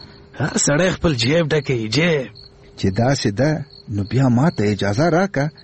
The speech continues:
Speaker 2: هم به مو نسونه ماړه شي او هم به مو جیبونه تاوده شي. وروسته به یې تا ته هم چل در زده کړم.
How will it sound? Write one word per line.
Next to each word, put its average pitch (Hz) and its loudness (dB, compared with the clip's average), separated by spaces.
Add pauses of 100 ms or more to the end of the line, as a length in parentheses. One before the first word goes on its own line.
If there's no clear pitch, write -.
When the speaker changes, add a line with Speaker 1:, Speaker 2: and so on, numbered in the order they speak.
(100)
Speaker 2:
هم 131 0
به 147 2
مو 131 0
نسونه 139 0
ماړه 147 2 (140)
شي 196 -2 (200)
او 107 0
هم 135 0
به 165 2
مو 165 2
جیبونه 123 2
تاوده 151 2
شي. 107 -8 (420)
وروسته 190 2
به 160 2
یې - -2
تا 175 0
ته 165 -2
هم 180 2
چل 110 -2
در 95 -8
زده 90 -8
کړم. - -16